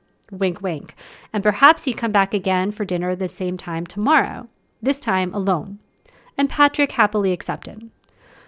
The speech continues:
When Patrick arrived for dinner the next night, as soon as the door closed behind him, he was point blank shot in the back of the head by Marie Manning.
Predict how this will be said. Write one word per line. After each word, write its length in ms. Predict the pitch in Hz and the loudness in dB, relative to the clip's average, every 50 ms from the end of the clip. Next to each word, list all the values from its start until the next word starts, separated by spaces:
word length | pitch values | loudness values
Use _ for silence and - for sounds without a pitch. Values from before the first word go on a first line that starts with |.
| _ - | _ -6
When 120 | 208 202 | -6 -6
Patrick 380 | - - 247 254 262 - 330 330 | -2 0 0 0 0 0 0 0
arrived 340 | 339 294 269 262 254 262 262 | 0 2 4 2 2 2 0
for 80 | - | -2
dinner 240 | 208 - 214 220 226 | -2 0 0 0 0
the 120 | 214 214 | 0 0
next 280 | 196 202 233 - - - | -2 -2 -4 -4 -4 -4
night, 380 | 202 170 170 220 233 - - _ _ _ _ | -2 -2 0 -2 -2 -4 -10 _ _ _ _
as 100 | - 175 | -10 -10
soon 200 | - - 220 220 | -6 -2 -2 0
as 100 | 240 240 | 0 0
the 80 | - 247 | -2 -2
door 160 | 214 233 233 | 0 0 0
closed 260 | 226 - 226 220 - | 0 0 -2 -4 -2
behind 340 | - 247 202 233 220 226 - | -2 -4 -2 0 -2 0 0
him, 280 | 277 277 285 302 302 302 - | 0 2 2 2 0 -2 -8
he 260 | _ - - 254 254 | _ -8 -4 -2 2
was 200 | 262 269 269 269 | 4 4 2 2
point 320 | - - - 262 262 247 254 | 0 -4 -2 -2 -2 -2 -2
blank 340 | 269 262 269 285 285 - - - | -2 0 0 0 -2 -4 -6 -14
shot 400 | - - - 233 220 254 262 - | -12 -8 -2 2 2 2 2 2
in 100 | 233 214 | 0 -2
the 80 | 190 | 0
back 220 | 165 196 202 214 - | 0 0 0 0 0
of 80 | 233 | -2
the 60 | 233 208 | -6 -2
head 420 | - 233 233 254 262 262 - - _ _ _ _ - | 0 0 0 0 0 -4 -8 -10 _ _ _ _ 4
by 180 | - 220 226 | 4 4 4
Marie 280 | 220 214 214 214 214 208 | 4 2 2 2 2 2
Manning. 420 | 202 180 165 156 151 147 165 175 | 2 2 0 -2 -4 -6 -10 -12